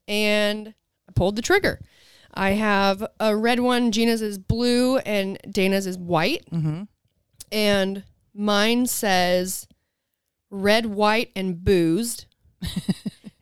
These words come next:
Speaker 1: Gina's says
Speaker 2: Star Spangled Hammered, which is gonna be very accurate. <laughs>
Speaker 1: And Dana says all American drinking team.
Speaker 2: Yeah, no, I'm,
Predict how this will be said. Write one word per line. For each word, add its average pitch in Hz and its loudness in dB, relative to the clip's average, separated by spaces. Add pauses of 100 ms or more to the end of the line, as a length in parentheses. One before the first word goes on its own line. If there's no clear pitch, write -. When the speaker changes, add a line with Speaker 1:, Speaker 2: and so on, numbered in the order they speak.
(100)
Speaker 1:
Gina's 247 0
says 185 0 (100)
Speaker 2:
Star 202 0
Spangled 185 0 (240)
Hammered, 175 2 (160)
which - -2 (680)
is - -6 (100)
gonna 190 4
be 170 -6
very 165 2
accurate. - 0 (120)
<laughs> - -18 (1160)
Speaker 1:
And 285 2
Dana 254 2
says 214 -2 (320)
all 220 2
American 220 0
drinking 190 0
team. 175 2
Speaker 2:
Yeah, 226 0
no, 202 2
I'm, 220 0